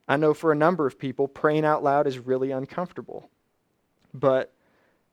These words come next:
that's a way of praying in the Spirit. This is building each other up together, building instead of dividing, like the men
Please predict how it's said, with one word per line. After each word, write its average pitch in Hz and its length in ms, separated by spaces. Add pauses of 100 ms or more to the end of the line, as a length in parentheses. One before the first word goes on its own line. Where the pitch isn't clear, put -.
(120)
that's 139 240
a 165 60
way 147 420 (340)
of 139 140
praying 143 320
in 143 80
the 143 80
Spirit. 131 380
This 135 160
is 127 100
building 170 460
each 156 200
other 147 240
up 135 220
together, 135 600 (460)
building 156 440
instead 131 360
of 127 260
dividing, 131 680 (640)
like 127 300
the 123 80
men 139 460